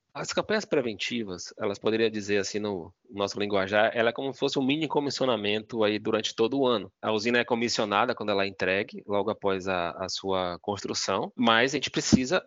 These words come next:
manter boa parte desses testes de forma periódica. Então, desenvolver as rotinas ali de análise dos inversores, para os módulos, por exemplo, como curvas e Vs, termografia, análise do Q G B T, transformadores. Todas essas atividades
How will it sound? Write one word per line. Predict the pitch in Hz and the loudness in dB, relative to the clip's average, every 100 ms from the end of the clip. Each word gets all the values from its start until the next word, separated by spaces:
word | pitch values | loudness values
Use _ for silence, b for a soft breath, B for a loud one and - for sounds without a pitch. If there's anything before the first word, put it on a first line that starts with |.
| - | 0
manter | 127 175 - 139 196 - | 2 2 4 4 4 0
boa | 110 196 | 2 4
parte | - 123 123 | 4 2 4
desses | 104 104 - | 0 -2 -4
testes | - 107 143 - 104 | 2 2 2 -2 -8
de | 131 | -6
forma | - 117 143 | 0 2 2
periódica. | 131 143 160 117 107 - - _ | 0 2 4 4 2 -4 -16 _
Então, | - 139 123 80 | 2 4 4 -4
desenvolver | 107 131 147 135 | -4 2 6 6
as | 156 | 6
rotinas | 156 - 139 139 | 4 2 0 2
ali | 123 113 117 | 2 2 0
de | 113 | 0
análise | 113 113 110 | 2 2 2
dos | 113 104 | -4 -6
inversores, | 107 165 - 127 123 113 107 - - - | -4 -4 0 2 4 2 -2 -6 -8 -2
para | 110 | 0
os | 120 | 2
módulos, | 127 120 120 117 113 | 4 6 6 2 -4
por | - 107 | -2 0
exemplo, | 101 92 - | 0 -4 -4
como | 101 101 95 - | -6 -6 -10 -4
curvas | 107 107 107 | 0 0 0
e | 104 | 0
Vs, | 107 110 104 - - | 2 2 2 -4 -4
termografia, | 104 101 98 107 - 117 107 104 104 | -2 2 2 0 -2 0 2 0 -2
análise | - 107 113 104 107 | -4 2 2 2 -4
do | 104 | -6
Q | - | -2
G | 101 101 | 0 0
B | 131 | 0
T, | - 113 107 104 | 0 2 4 2
transformadores. | 107 - 98 123 104 107 101 98 - - | -2 -4 0 0 0 2 2 -2 -8 2
Todas | 160 190 | 4 6
essas | 170 151 | 4 6
atividades | 120 - 104 98 110 117 104 | 4 2 -4 2 4 4 0